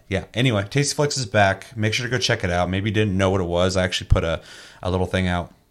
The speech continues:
um, on the, uh, you know how YouTube, you can put out, like, um,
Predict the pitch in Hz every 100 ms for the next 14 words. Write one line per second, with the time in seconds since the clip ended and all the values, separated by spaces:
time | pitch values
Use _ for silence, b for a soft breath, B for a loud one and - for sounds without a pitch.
0 | _ _ _ _ - - 92 87 82 90
1 | 92 92 90 90 87 85 85 90 87 87
2 | - 85 90 90 85 90 85 80 85 -
3 | - - 98